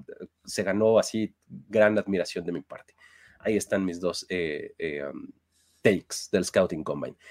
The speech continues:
Y con eso, ahora sí, amigos, vámonos para ser más eficientes que nada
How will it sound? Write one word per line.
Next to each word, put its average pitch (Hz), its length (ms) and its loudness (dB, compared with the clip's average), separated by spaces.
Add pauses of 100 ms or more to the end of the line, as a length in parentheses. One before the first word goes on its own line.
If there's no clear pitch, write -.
(380)
Y 147 80 0
con 160 180 10
eso, 240 400 6
ahora 104 300 4
sí, - 160 -2
amigos, - 400 -12 (460)
vámonos 214 680 6 (400)
para 104 220 0
ser 147 340 4 (320)
más 131 360 8
eficientes 113 520 -4
que 95 120 -6
nada 117 360 2